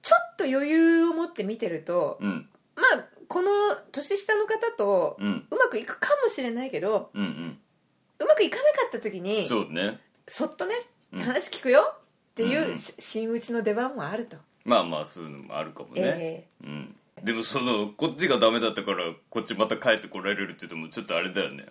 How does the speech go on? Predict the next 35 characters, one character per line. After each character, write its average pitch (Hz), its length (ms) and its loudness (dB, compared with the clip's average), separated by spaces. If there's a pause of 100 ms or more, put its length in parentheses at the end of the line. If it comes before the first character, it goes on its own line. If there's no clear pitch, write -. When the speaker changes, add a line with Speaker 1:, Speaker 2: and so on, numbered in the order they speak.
(260)
Speaker 2:
し - 140 -4
ゃ 127 40 2
っ - 60 -8
こ 123 100 -4
だ 123 140 6
よ 87 80 -2
ね。 76 140 -14 (540)
Speaker 1:
ど 214 200 -4
う 427 140 4
な 349 120 2
ん 226 60 -2
で 190 80 -2
し 175 120 -8
ょ 151 40 -8
う 156 60 -10
ね、 285 160 -2
四 180 140 0
つ - 240 -12
年、 190 400 -8
ま 151 220 -12
あ、 147 40 -12
で 143 80 -12
も 139 80 -10
わ 131 80 -10
か 185 140 2
ん 349 40 0
な 403 100 4
い 285 60 4
で 214 80 4
す 202 100 -6
も 151 100 -8
ん 151 80 -8
ね。 208 440 2 (200)
Speaker 2:
う - 60 -12
ん。 - 140 -14